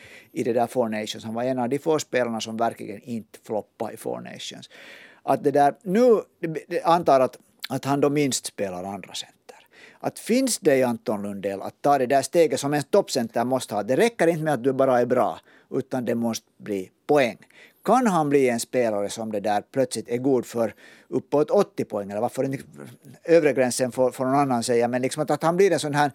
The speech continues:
li-, plus minus en poäng per, per matchspelare. Vi ska komma ihåg att det tog ganska länge också för Alexander Barkov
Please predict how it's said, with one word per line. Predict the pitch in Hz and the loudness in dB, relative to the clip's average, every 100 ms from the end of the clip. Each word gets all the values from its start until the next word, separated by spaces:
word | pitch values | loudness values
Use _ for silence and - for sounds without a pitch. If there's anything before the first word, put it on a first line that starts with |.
| - - _ - | -6 -20 _ -4
li-, | 170 170 _ _ - 113 - - _ - | -2 -2 _ _ -18 -18 -20 -20 _ -2
plus | 180 175 | 0 0
minus | 156 143 127 - | 0 0 -2 -2
en | 147 139 | -2 0
poäng | 131 117 110 | 0 0 0
per, | 123 120 | -2 -2
per | - 123 | -2 -4
matchspelare. | 117 135 135 - 110 107 98 101 - - - | 0 -2 -4 -6 -4 -4 -4 -6 -8 -18 -6
Vi | 165 | -4
ska | 151 | 0
komma | 180 180 | 2 2
ihåg | 190 220 | 4 4
att | 165 | 2
det | 143 | 2
tog | - 254 214 | 2 2 2
ganska | 196 190 190 | 0 0 0
länge | 202 226 165 | 2 2 2
också | 170 170 | 0 -2
för | 139 139 | -2 0
Alexander | 131 127 139 147 151 | 2 0 -2 -2 2
Barkov | 196 190 - 107 101 | 2 2 0 -4 -4